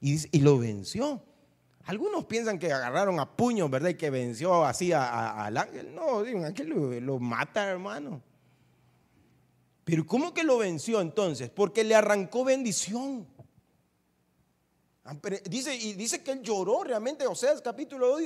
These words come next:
doce dice que él lloró y así venció al ángel, llorando.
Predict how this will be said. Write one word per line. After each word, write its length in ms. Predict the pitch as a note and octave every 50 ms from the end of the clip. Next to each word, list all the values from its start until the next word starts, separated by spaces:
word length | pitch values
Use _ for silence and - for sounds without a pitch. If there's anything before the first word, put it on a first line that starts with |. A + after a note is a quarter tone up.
| C4+ - -
doce 300 | A3 A#3+ D#4+ A#3+ B3+ A#3
dice 220 | B3+ A#3+ C#4 A#3+
que 100 | - A#3+
él 120 | C4 C#4 C4+
lloró 380 | A#3 C4+ B3+ B3 A#3+ B3+ D4+
y 80 | E4 D#4+
así 300 | C4+ G#3 - - C4+ E4
venció 340 | E4 D4 B3+ - - A#3+ G3+
al 100 | C4+ C4+
ángel, 560 | C#4 D#4 F#4 F#4 - - C#4 B3+ G3 D#3 - - - _ _ _ _ _ _ _ _ _ _ _ _ _
llorando. 1000 | - - B3+ A3+ A3 G#3 A3 A#3+ C4+ D4 D#4 E4 E4 D#4+ C#4 - - - - -